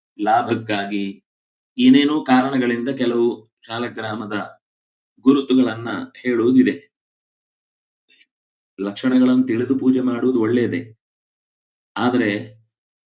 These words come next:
ಅದ್ರ ಏನೂ ಲಕ್ಷಣ ಇಲ್ಲ ಅಂದ್ರೂ ಅದು ಶಾಲಗ್ರಾಮದ ಶಿಲೆ ಅನ್ನೋದ್ರಲ್ಲಿ ಮಾತ್ರ, ಭಗವಂತನ ಸನ್ನಿಧಾನ ಇದೆ ಅನ್ನೋದ್ರಲ್ಲಿ ಮಾತ್ರ ಅದೆಷ್ಟು ಪುಡಿಯಾದ್ರೂ ಕೂಡ ಸನ್ನಿಧಾನ ಸನ್ನಿಧಾನವೇ.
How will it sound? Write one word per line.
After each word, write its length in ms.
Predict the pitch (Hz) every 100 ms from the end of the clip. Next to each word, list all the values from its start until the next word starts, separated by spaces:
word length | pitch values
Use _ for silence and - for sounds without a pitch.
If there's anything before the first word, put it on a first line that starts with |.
| _ _ -
ಅದ್ರ 200 | 104 120
ಏನೂ 480 | 113 123 135 165 160
ಲಕ್ಷಣ 440 | 143 135 - 147
ಇಲ್ಲ 360 | 135 127 139 156
ಅಂದ್ರೂ 540 | 143 139 131 - - -
ಅದು 140 | 127
ಶಾಲಗ್ರಾಮದ 680 | 127 110 143 135 139 135 131
ಶಿಲೆ 400 | 127 - 127 151
ಅನ್ನೋದ್ರಲ್ಲಿ 460 | 139 135 123 120 113
ಮಾತ್ರ, 320 | 113 110 127 127 - _ _ _ 101
ಭಗವಂತನ 500 | 113 135 139 131 127
ಸನ್ನಿಧಾನ 580 | 113 113 127 123 117 117
ಇದೆ 280 | 113 131
ಅನ್ನೋದ್ರಲ್ಲಿ 420 | 123 123 110 107 107
ಮಾತ್ರ 340 | 95 - - - - _ _ _
ಅದೆಷ್ಟು 400 | 104 117 - 143
ಪುಡಿಯಾದ್ರೂ 540 | 117 117 143 143 139 131
ಕೂಡ 120 | 127
ಸನ್ನಿಧಾನ 600 | 135 120 117 117 113 107
ಸನ್ನಿಧಾನವೇ. 800 | 120 101 104 92 92 95 95 87